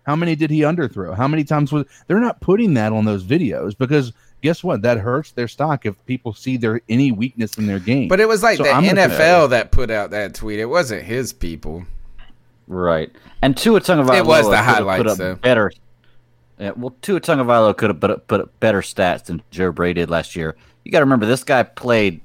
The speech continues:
Speaker 3: didn't play a lot of the second half of football for most of his career 'cause he was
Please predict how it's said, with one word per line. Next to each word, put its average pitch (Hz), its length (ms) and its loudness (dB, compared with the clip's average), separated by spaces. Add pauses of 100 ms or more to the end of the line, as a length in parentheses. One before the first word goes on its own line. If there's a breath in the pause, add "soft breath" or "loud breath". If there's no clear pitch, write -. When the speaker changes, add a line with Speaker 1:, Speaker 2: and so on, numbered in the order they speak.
(360)
Speaker 3:
didn't 120 220 -2
play 120 240 0
a 95 60 0
lot 98 220 0
of 82 40 -8
the 82 80 -8
second 95 300 -6
half 87 200 -4
of 80 60 -20
football 78 640 -8 (640)
for 104 80 0
most 120 300 2
of 98 60 2
his 90 140 -4
career 82 600 -4 (260)
'cause 113 140 -4
he 127 80 0
was 107 160 0